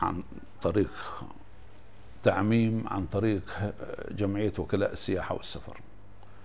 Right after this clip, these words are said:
بتوقيف إرس-، بعدم إرسال المجاميع السياحية إلى المزار الجنوبي. ولم يتم النظر في القضية أمام محكمة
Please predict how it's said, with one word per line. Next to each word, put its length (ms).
بتوقيف 760
إرس-، 360
بعدم 480
إرسال 400
المجاميع 540
السياحية 840
إلى 460
المزار 440
الجنوبي. 500
ولم 520
يتم 600
النظر 640
في 360
القضية 760
أمام 460
محكمة 400